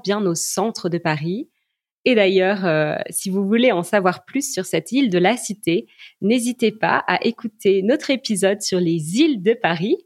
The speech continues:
qui est l'épisode quarante-quatre. Je vous mettrai également le lien de cet épisode dans les show notes. Alors, la cathédrale Notre-Dame de Paris, on l'appelle communément tout simplement Notre-Dame. Et elle est célèbre dans le monde entier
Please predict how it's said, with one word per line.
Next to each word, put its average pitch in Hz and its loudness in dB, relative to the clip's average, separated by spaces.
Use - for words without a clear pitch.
qui - -2
est 190 6
l'épisode 208 0
quarante-quatre. - -2
Je 170 -2
vous 185 0
mettrai 175 0
également 175 0
le 165 2
lien 185 0
de 190 0
cet - -8
épisode 185 -4
dans 185 2
les 220 0
show 165 0
notes. 151 -8
Alors, 175 2
la 214 4
cathédrale 180 0
Notre-Dame 185 0
de 190 2
Paris, 185 0
on 208 -4
l'appelle 202 2
communément 190 0
tout - -4
simplement 214 0
Notre-Dame. 185 0
Et 208 2
elle 214 0
est 285 2
célèbre 240 0
dans 190 2
le 190 4
monde 196 0
entier 165 -2